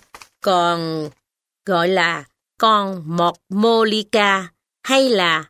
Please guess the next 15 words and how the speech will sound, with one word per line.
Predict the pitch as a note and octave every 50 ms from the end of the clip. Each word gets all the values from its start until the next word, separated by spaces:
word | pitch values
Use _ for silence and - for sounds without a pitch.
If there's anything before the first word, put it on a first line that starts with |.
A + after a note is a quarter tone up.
| _ -
Anfito. | G#3+ A3 A#3 A#3 A#3 A3+ - - - A3+ A3 A3 - - G3+ G3 F#3 F3 - _ _ _ _ _ _ _ _ _ _ _ _ _ _ _ _ _ _ -
Và | E3+ F3 G3+ G3+ G3+ G3 F#3+ G3 G3 F#3+ F#3+ F#3 F#3 F#3 F#3 F3+ F3+ F3+ F3+ F#3 F#3 _ _ _
mà | A#3 G#3 G#3 G#3+ G#3
chúng | G#3 - F#4+ F#4+
ta | G4 -
không | D#4+ D#4 C#4+
thể | B3+ B3
kể | C#4 - A3 A3 D#4
hết | F4 F#4+ B4 C5 -
được. | G3 F#3 F3 G3 A#3+ C#4+ C#4+ _ _ _ _ _ _ _ _ _ _ _ _ _ _ _ _ _ _ -
Thần | - F#3+ F3 E3+
Hades | D#3 F#3+ G3+ G#3 A#3 B3+ E4 F4 - F3+
được | F3 E3+ - -
người | F3+ F3 E3+ E3 D#3+ D#3
xưa | D3+ - - C4 C#4 C#4